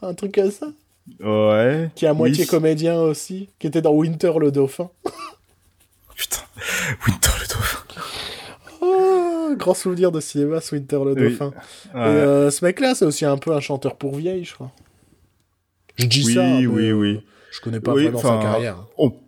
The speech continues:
Speaker 2: on part, on part de la base où, euh, Angela dans The Office était fan d'elle, de lui.
Speaker 1: D-, ouais, ouais. Donc ça doit pas, oui,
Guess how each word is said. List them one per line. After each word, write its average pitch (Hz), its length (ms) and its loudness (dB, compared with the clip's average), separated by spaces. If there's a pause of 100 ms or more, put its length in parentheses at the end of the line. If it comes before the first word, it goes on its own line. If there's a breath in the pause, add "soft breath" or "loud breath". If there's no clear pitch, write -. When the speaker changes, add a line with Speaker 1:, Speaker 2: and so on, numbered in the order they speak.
Speaker 2:
on 127 80 0
part, 139 360 0
on 123 120 2
part 147 180 0
de 123 80 2
la 117 140 4
base 127 420 0
où, 107 200 0
euh, 98 340 0
Angela 110 480 2
dans 95 280 0
The 90 100 -4
Office 98 420 -2
était 95 160 -4
fan 92 240 -2
d'elle, 101 240 2 (640 soft breath)
de 120 100 4
lui. 120 160 4
Speaker 1:
D-, 120 260 -14
ouais, 135 280 0 (240)
ouais. 110 200 -8 (1000)
Donc 113 220 -8
ça 135 140 2
doit 131 200 2
pas, 135 220 0
oui, 135 260 -2